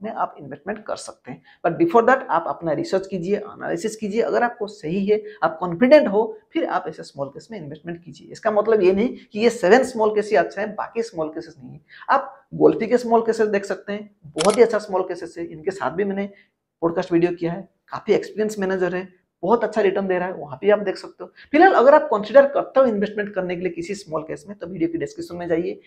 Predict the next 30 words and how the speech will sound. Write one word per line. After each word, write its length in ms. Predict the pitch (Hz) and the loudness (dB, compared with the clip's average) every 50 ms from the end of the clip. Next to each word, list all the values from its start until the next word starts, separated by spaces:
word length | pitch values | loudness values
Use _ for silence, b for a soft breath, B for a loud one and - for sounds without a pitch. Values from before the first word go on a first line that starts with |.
| b b - | b b -8
Discount 340 | 170 170 - 190 208 240 220 | -8 -4 -2 0 0 0 0
coupon 240 | 240 - 240 240 | 0 -2 -2 2
code 140 | 240 240 233 | 4 4 4
available 420 | 226 214 220 226 247 226 226 233 247 | 6 6 6 6 6 4 4 2 0
है, 60 | 214 | -2
अगर 160 | 180 175 170 | -2 -2 -2
आप 100 | - - 147 | -2 -2 -2
यूज़ 240 | 160 208 247 240 - | -2 -2 -2 0 0
करते 200 | 233 226 233 233 | -2 -2 -2 -2
हो 80 | 226 240 233 b b b - | -4 -6 -6 b b b -4
तो 60 | 254 | -2
आपको 200 | 240 240 254 254 254 - | -2 -2 -4 -6 -8 -6
थर्टी 240 | - 202 202 - 285 | -8 -8 -4 -4 -6
परसेंट 480 | 285 277 - _ 202 - - - 202 196 | -6 -6 -10 _ -14 -10 -8 -6 -6 -6
जैसा 180 | 170 175 190 | -4 -4 -4
discount 400 | 170 160 156 - - 170 170 170 | -4 -4 -6 -8 -6 -6 -6 -6
instantly 440 | 156 156 151 - - 180 175 175 165 | -6 -10 -10 -8 -6 -6 -4 -4 -4
मिल 180 | 156 151 139 - | -6 -6 -8 -10
जाएगा। 220 | - - - - - _ _ | -12 -14 -14 -16 -20 _ _
क्यों 160 | 302 330 320 269 | -4 -2 0 0
आपको 200 | 247 - 208 175 | 0 0 0 0
ज्यादा 200 | 165 151 147 143 | 2 2 0 0
पैसा 260 | - 131 - - - | -2 -6 -12 -14 -18
देना 200 | - 139 - _ | -20 -20 -20 _
है? 100 | - _ B B B B - | -20 _ B B B B 0
अगर 140 | 175 175 | 2 2
आप 100 | 185 180 | 2 2
invest 320 | 165 170 - 185 - - - | 0 -2 -2 -4 -4 -4 -8
करते 220 | - 131 - - 208 | -10 -10 -6 -6 -6
हो 80 | 247 | -6